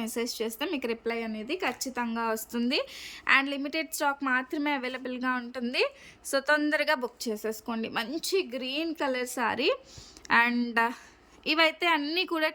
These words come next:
టూ కట్ పీసెస్, సిక్స్ మీటర్ కంపల్సరీ వస్తుందండి. So పళ్ళు, బ్లౌజ్ లేదని మాత్రమే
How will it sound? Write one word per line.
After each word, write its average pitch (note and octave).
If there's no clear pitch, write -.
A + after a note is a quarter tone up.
టూ C#4+
కట్ D4
పీసెస్, C#4
సిక్స్ -
మీటర్ C#4+
కంపల్సరీ C4
వస్తుందండి. A#3+
So C#4
పళ్ళు, C#4
బ్లౌజ్ C4
లేదని C4
మాత్రమే C4+